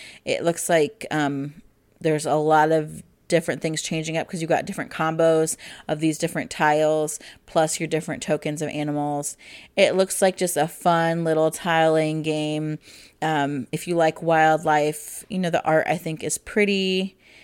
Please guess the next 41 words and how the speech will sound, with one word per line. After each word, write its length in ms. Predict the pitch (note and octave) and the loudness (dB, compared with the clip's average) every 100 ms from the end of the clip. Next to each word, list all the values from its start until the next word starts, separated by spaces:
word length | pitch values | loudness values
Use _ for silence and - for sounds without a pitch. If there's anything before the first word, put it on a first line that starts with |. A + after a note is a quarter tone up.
| _ _ _ _ | _ _ _ _
It 180 | E3 - | 0 2
looks 640 | D#3 D#3 - - - - - _ - | 0 -4 -6 -6 -4 -6 -10 _ -6
very 320 | E3 D3 D3 | 0 0 -2
fun, 640 | - - F#3 F3+ F3+ F3+ | -6 -2 2 2 2 0
gateway, 520 | E3 E3+ - E3+ E3 | 4 4 6 6 6
but 160 | E3+ E3+ | 6 2
you're 200 | D#3 D#3 | 0 0
also 320 | C#3+ E3 E3+ | 0 0 0
like, 200 | D#3 D3 - | 0 -2 -8
"Okay, 240 | - E4+ | -6 -2
where 200 | A#3+ E3+ | 2 2
am 100 | F#3 | 2
I 80 | G3+ | 0
gonna 180 | G#3+ G#3+ | 0 -2
put 220 | - E4 | -4 -6
these 260 | F#3+ D3+ D3 | -2 -2 -4
and 120 | E3+ | -6
how 100 | D#3 | -4
am 100 | E3 | -2
I 40 | |
gonna 200 | F3 F#3 | -2 -2
arrange 260 | G3+ A#3 A3+ | 0 0 0
this? 140 | D#3 | -4
'Cause 160 | - F3 | -2 -2
I 60 | |
wanna 240 | D#3+ D#3+ D3+ - - - - | 0 -2 -6 -10 -20 -20 -12
try 280 | - F#3+ F3 | -2 2 2
to 100 | E3 | 0
get, 640 | D#3 F3 E3 - - - - - _ - | 2 4 4 2 -8 -10 -14 -20 _ -6
um, 500 | D#3+ C#3+ C3+ C3+ D3+ - _ _ | -2 -2 -4 -8 -12 -20 _ _
these 320 | - - E3 | -10 -2 -2
different 280 | D#3 E3+ F#3 | 0 -4 -4
arrangements 560 | D#3+ D#3+ D#3 D#3 D3 D3 | -4 -2 -4 -4 -4 -4
of 120 | C#3+ | -4
my, 260 | D3+ C#3+ - - | -4 -4 -6 -6
of 160 | D3 D#3 | -6 -4
my 100 | D3 | -4
animals 460 | D3+ D3+ D3 C#3 | -4 -4 -4 -6
and 80 | C3+ | -6
my 80 | C3 | -8
habitats." 580 | D3 - - - - | -10 -12 -10 -10 -10